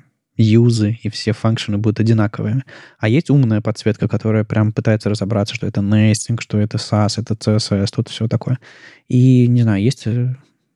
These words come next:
более простой вариант действительно упростить син-, синтаксис, э,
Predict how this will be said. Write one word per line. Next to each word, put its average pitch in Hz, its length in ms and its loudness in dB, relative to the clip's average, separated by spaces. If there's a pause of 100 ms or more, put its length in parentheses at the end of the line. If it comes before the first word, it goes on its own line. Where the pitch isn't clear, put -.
(160)
более 113 480 2
простой 107 560 -2
вариант 107 500 -2
действительно 113 360 -4
упростить 110 420 -4
син-, - 120 -6
синтаксис, - 560 -6
э, - 280 -8